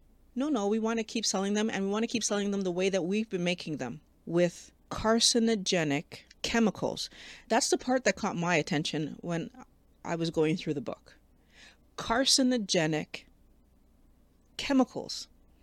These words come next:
There are things that are being put in our food. One of them that he named is something that's used to make gasoline.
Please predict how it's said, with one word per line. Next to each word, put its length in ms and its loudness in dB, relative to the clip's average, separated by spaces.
There 600 2
are 320 -2
things 440 0
that 140 0
are 80 -2
being 320 2
put 240 -2
in 100 4
our 140 2
food. 500 0
One 180 2
of 80 4
them 140 4
that 100 2
he 120 2
named 420 0
is 100 0
something 340 0
that's 200 -2
used 200 -2
to 60 -6
make 340 -4
gasoline. 640 -4